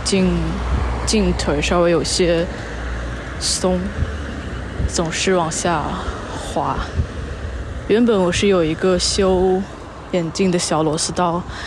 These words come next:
嗯，搬家的时候完全没有印象把它放到哪儿了。刚才回家的路上路过一家还在营业的眼镜店，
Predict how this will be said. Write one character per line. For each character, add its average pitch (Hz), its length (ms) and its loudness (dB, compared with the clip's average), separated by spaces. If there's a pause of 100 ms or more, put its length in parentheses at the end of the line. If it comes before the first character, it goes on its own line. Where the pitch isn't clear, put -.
(240)
嗯， 175 140 0
搬 190 180 2
家 190 160 2
的 190 80 4
时 175 160 -2
候 165 240 0 (1120)
完 180 140 2
全 214 120 2
没 214 80 4
有 175 140 2
印 185 140 4
象 180 200 0
把 139 160 -2
它 170 300 0 (220)
放 196 180 2
到 175 80 2
哪 156 120 0
儿 - 120 -6
了。 - 160 -8 (680)
刚 196 100 2
才 202 100 2
回 190 200 2
家 196 120 2
的 196 120 2
路 190 180 4
上 165 420 -2 (260)
路 196 140 4 (140)
过 165 420 2 (600)
一 185 40 -2
家 185 140 0
还 180 160 -2
在 175 160 2
营 165 160 0
业 175 220 2
的 165 160 -2
眼 156 180 0
镜 175 260 -2
店， 160 320 -2